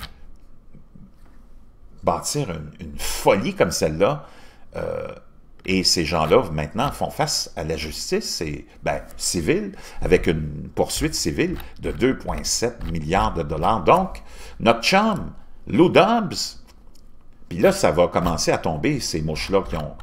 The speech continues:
menti aux Américains. Hein ? Et là, t'as le procès qui commence mardi, justement,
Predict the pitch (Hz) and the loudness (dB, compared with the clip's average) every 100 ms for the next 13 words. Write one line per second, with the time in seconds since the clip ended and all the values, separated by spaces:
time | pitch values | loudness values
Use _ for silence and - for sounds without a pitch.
0 | - - - 82 90 78 - 101 82 76 | -12 -12 -10 2 2 2 -2 0 0 0
1 | 73 76 101 110 110 - - - 73 104 | -2 -4 -4 -4 -6 -16 -20 -10 -6 -4
2 | 127 - 78 78 95 - 76 - 82 - | -6 -10 -10 -2 0 0 -2 -4 -4 -4
3 | 104 - - 80 92 - - 78 78 71 | -4 -6 -6 -4 -4 -4 -6 -6 -6 -6
4 | 71 78 170 - - - - - - - | -8 -8 -8 -10 -12 -12 -12 -14 -14 -12
5 | 85 85 - 80 131 208 | -8 -6 -4 -2 -2 -4